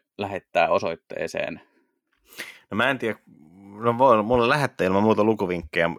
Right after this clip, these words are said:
Speaker 2: mutta mä varmaan niitä ihan hirveän paljon itse somessa ehdin jakaa, mutta tota,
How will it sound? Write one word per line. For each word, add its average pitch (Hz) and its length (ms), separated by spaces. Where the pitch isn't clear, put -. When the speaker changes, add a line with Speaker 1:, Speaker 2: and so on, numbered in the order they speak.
Speaker 2:
mutta 90 280
mä 92 160
varmaan 95 280
niitä 85 160
ihan 101 280
hirveän 92 460
paljon 85 220
itse - 240
somessa 87 540
ehdin 90 340
jakaa, 90 380
mutta 73 320
tota, 78 340